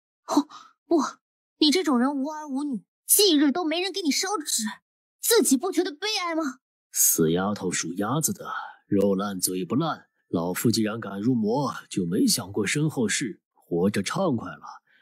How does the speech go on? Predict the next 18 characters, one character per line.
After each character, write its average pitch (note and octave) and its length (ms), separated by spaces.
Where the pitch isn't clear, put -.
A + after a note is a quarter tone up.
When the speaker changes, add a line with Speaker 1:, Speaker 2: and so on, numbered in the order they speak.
Speaker 2:
哪 E2+ 80
儿 G#2 160
管 G#2 400
他 G#2+ 160
死 E2+ 300
后 A3 220
洪 A#2 220
水 F#2 200
滔 A2 200
天。 G#2 380
老 F2 300
夫 G#3 280
可 A2 180
不 G#2 140
舍 F2 200
得 G2+ 140
你 G2 180
死， D#2+ 240